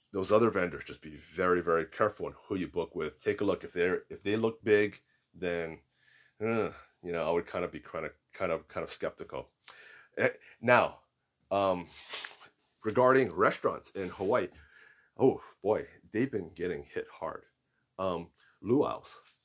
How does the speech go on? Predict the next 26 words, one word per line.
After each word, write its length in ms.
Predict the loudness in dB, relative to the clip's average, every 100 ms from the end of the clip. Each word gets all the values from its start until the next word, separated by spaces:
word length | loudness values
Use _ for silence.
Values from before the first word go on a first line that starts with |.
| _ -20 _ -8
um, 420 | -4 -4 -6 -10 -8
those 160 | -6
luau's, 440 | 2 4 6 4 2
you 60 |
know, 80 | -2
where 80 | 0
you 120 | -2
have, 180 | -2 -4
like, 100 | -6
a 60 | -8
hundred 260 | -6 -6
people 260 | -6 -4 -4
at 60 |
a 40 | -2
luau, 420 | -2 0 0 -4 _ _ -20 -20 _ _ _
um, 260 | -6 -4 -6 -6
I 120 | -4 -2
think 180 | -4
those 180 | -4 -6
are 60 | -6
gonna 180 | -8 -6
go 160 | -6
out 60 | -6
of 100 | -8
business. 460 | -10 -10 -16 -18 -20 _ _ _ -20 -10
Uh, 340 | -6 -6